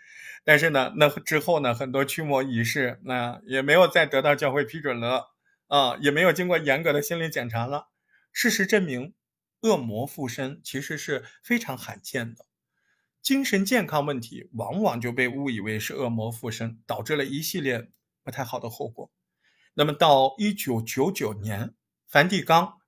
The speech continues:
修订了驱魔大纲。在驱魔之前，潜在被附身的个人必须要经过医疗专业人员的评估，这是为了消除任何潜在的精神疾病。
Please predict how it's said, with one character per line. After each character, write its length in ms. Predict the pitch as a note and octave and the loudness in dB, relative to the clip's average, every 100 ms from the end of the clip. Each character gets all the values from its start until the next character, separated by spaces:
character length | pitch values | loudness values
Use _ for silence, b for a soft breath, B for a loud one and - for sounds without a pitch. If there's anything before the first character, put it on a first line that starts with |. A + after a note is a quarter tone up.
| _ | _
修 240 | - C#3+ C3+ | -2 0 2
订 180 | D3 A2+ | 0 -4
了 160 | A2 | -6
驱 420 | - - F3 E3 | -2 -2 0 -2
魔 300 | E3 G#2+ G#2 | -4 -4 -4
大 260 | A2+ C3+ A2+ | -4 -6 -8
纲。 340 | A#2 C3 D3 b b b b b - | -4 -4 -6 b b b b b 2
在 180 | D3 | 2
驱 160 | C#3+ G3 | 4 0
魔 200 | F3 B2+ | 2 2
之 160 | D3 C#3 | 0 -2
前， 400 | - A#2 C3 - B B - | 0 -2 -4 -8 B B -4
潜 340 | - D#3 G3+ | 4 6 6
在 200 | A#3+ G3 | 6 6
被 200 | G3 E3+ | 6 0
附 240 | - G3 | 0 -2
身 220 | F3+ G3 F#3+ | 0 2 0
的 80 | |
个 240 | - G3+ D3 | 0 -2 0
人 340 | A2+ A#2+ - _ | 0 -2 -4 _
必 140 | B3 | 2
须 180 | - F#3+ | 4 2
要 100 | D3 | 2
经 280 | A#2 D#3+ E3 | 0 -4 -4
过 180 | D3 B2 | -4 -4
医 260 | G3 G3+ | -2 -2
疗 240 | G3 C3 C3 | 0 0 0
专 280 | G3+ G3+ | 0 2
业 120 | G3+ C#3+ | 2 2
人 240 | B2 C#3+ | 0 -2
员 160 | D3 C3 | -4 -2
的 140 | C#3+ | -4
评 340 | A#2 C3 C3+ | -2 -4 -2
估， 280 | F3+ G3+ G#3+ _ _ _ _ _ | -2 -4 -4 _ _ _ _ _
这 100 | C#3+ | -8
是 80 | D3 | -4
为 140 | C3+ | -2
了 120 | A2+ | -2
消 280 | G#2 - C3 | -2 0 0
除 260 | B2+ B2 B2 | -2 -8 -10
任 200 | F3+ F3+ | -4 -4
何 200 | A#2 A#2+ | -2 -6
潜 360 | A#2 - A2+ A2+ | -4 -2 0 0
在 160 | D#3 C3 | 0 -2
的 140 | A#2 | -4
精 240 | A#2 E3 | -4 -4
神 220 | D#3+ - A2+ | -4 -4 -4
疾 180 | G#2+ | -6
病。 220 | G#2 A#2 | -10 -12